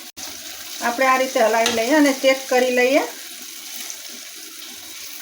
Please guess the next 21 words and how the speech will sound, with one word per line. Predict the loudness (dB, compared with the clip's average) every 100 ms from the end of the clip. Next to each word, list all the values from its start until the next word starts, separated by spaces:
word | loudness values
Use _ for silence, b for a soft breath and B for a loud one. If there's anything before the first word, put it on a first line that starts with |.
| -14 -10 -6 -6 -8 -14 -6
તો | -4
તમે | -2 -2
જોઈ | 4 4 4
શકો | 2 2 0
છો | 2 0 -2 -2
ચડવા | 4 6 8
આવ્યું | 6 6 2 2
છે | 2
હજુ. | 4 2 0 -2 4
ફરીથી | 6 6 6
આપણે | 4 6 6
ઢાંકી | 6 4 2
દઈએ | 4 6 6
અને | 4 4
બે | 4 4 2
થી | 0
ત્રણ | 2 4 4
મિનિટ | 4 0 0
માટે | 2 4 4 2 -2
થવા | 2 2
દઈએ. | 2 0 -2